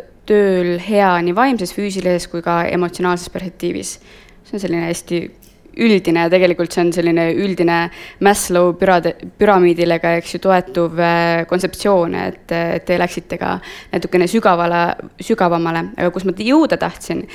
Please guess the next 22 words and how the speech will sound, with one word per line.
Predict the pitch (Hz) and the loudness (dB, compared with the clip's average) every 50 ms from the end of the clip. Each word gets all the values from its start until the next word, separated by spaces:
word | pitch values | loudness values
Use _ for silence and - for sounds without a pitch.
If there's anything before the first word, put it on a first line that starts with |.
| - - - - - - - | -18 -18 -18 -18 -18 -12 -4
äh, | - 180 180 180 180 175 175 175 175 175 175 160 170 | 0 2 4 4 4 4 4 4 4 2 2 2 2
oli | 180 180 185 180 | 2 2 2 2
see | 196 185 185 | 0 0 0
küsimus, | 202 202 - 214 185 175 170 170 170 - - - | -2 -2 0 2 2 2 2 0 -2 -4 -2 -2
et, | 170 170 170 170 - - - - | -2 -2 -2 -4 -8 -8 -4 -2
et | 170 170 170 170 170 170 - 170 175 180 | 0 0 2 0 0 0 -2 -2 0 0
me | 175 170 170 | 0 0 0
küll | 180 175 175 170 | -2 -2 0 2
räägime | 180 190 202 208 196 202 185 175 170 170 170 170 170 170 170 170 170 175 170 175 175 175 175 175 180 190 - - - - - | 4 4 4 4 4 2 2 2 2 2 0 0 0 -2 -2 -2 -2 -2 -2 -2 -2 -4 -4 -4 -6 -6 -6 -8 -8 -6 -2
ming-, | 175 185 185 180 180 - - - - - - - | 0 0 0 0 -2 -6 -12 -16 -16 -16 -12 -10
noh, | - 175 175 | -10 -10 -10
sellest | - - - - - - 180 175 - - | -12 -16 -20 -14 -10 -8 -6 -4 0 4
tööõnnest | 233 233 208 202 226 254 277 285 277 254 240 254 - - - - 180 | 4 6 6 6 4 4 4 4 4 2 2 0 -4 -6 -4 -2 0
ja, | 175 175 170 175 175 - - - - - - - - - | 2 2 2 0 -2 -6 -12 -18 -18 -20 -20 -20 -12 -6
ja | - 175 175 170 165 165 160 | -2 0 2 4 4 4 4
on | - 190 196 196 196 | 4 4 4 4 4
midagi | 208 214 220 196 185 190 175 | 4 4 4 2 2 2 2
veel | 190 208 214 208 196 180 175 170 | 2 4 4 4 4 2 2 0
kui | - 175 170 165 170 160 160 - - 143 - - - | 0 -2 -2 0 -2 -2 -4 -6 -8 -10 -10 -4 2
peale | 208 196 196 185 180 180 | 4 4 4 4 4 2
selle, | - 202 196 208 220 214 202 190 180 175 175 175 175 - - - - - - - | 0 0 0 2 2 2 2 2 2 2 2 0 -2 -6 -10 -18 -20 -20 -12 -6
et | - 170 175 175 - - | -2 0 0 -2 -2 -4